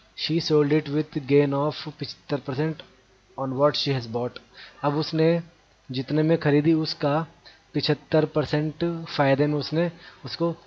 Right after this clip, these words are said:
बेच दिया, है ना, यानी कि सेवेंटी फ़ाइव into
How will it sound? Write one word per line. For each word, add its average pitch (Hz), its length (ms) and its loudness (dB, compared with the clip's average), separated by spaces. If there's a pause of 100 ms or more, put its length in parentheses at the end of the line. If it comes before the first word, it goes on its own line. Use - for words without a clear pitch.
(140)
बेच 120 320 -2
दिया, 117 340 -6 (400)
है 190 100 -6
ना, 175 140 -4 (420)
यानी 135 180 0
कि 160 160 -2 (1500)
सेवेंटी 143 600 -2
फ़ाइव 143 520 2
into 139 360 -4